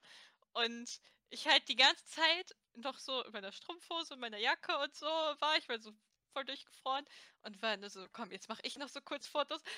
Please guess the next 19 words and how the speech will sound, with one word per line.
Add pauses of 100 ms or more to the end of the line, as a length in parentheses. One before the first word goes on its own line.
(120)
Und
auf (100)
einmal
kommt
so
eine
Frau
und
war
so, (400)
"Ja, (240)
äh,
Sie
dürfen
eigentlich
keine
Fotos
machen",
so,